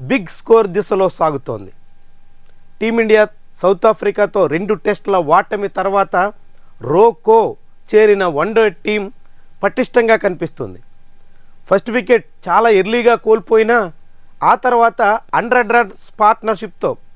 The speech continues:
రోహిత్ శర్మ, విరాట్ కోహ్లీ అద్భుతమైన బ్యాటింగ్ ప్రదర్శించారు. ఆశ్చర్యంగా విరాట్ కోహ్లీ అయితే విజృంభించాడని చెప్పొచ్చు. తన వంద రన్స్ చేసేదానికి ఐదు సిక్స్‌లు బాదేసిన తీరు చాలా ఆశ్చర్యం.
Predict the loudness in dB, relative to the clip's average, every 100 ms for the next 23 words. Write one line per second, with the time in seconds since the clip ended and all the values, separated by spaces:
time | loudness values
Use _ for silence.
0 | -20 -20 -20 -18 0 2 2 -2 -2 0
1 | 0 0 0 0 -2 -2 -4 -2 -4 -6
2 | -20 -8 -8 -4 -6 -2 -2 0 0 0
3 | -4 -6 -4 -4 -4 -2 -2 -2 -4 -16
4 | -20 -4 -4 0 2 2 2 0 0 -4
5 | -20 -18 -4 2 2 2 -4 2 2 4
6 | 2 2 2 0 0 -4 -20 -10 -6 -2
7 | -2 -2 0 2 2 0 -4 -6 -16 -20
8 | -20 -20 -20 -20 -20 -20 -4 0 0 0
9 | -2 2 2 0 0 0 2 2 2 0
10 | 0 -2 -2 -8 -20 -20 -20 -20 -20 -12
11 | 0 2 2 -2 -4 -6 -2 -2 -2 -6
12 | -10 -2 2 2 0 -4 -2 -4 -2 -2
13 | -2 0 2 2 -2 -6 -10